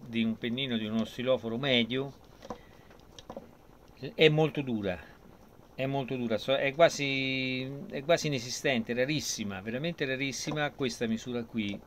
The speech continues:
per lo stiloforo medio. Cioè in questo caso si trovano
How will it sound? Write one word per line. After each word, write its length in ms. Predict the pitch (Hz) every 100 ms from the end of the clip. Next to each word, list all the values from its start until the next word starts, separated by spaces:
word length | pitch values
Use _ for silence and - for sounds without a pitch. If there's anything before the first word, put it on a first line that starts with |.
| - - - -
per 200 | 120 110
lo 100 | 110
stiloforo 460 | - 110 101 101 98
medio. 360 | 95 82 87 82 - - - - - - - - - - - - - - - - - - - - - - - - - - - - - - - 151
Cioè 280 | - 156 143
in 220 | 143 139
questo 300 | 113 165 -
caso 540 | 156 185 226 - 160 -
si 220 | - 156
trovano 560 | 147 175 160 147 131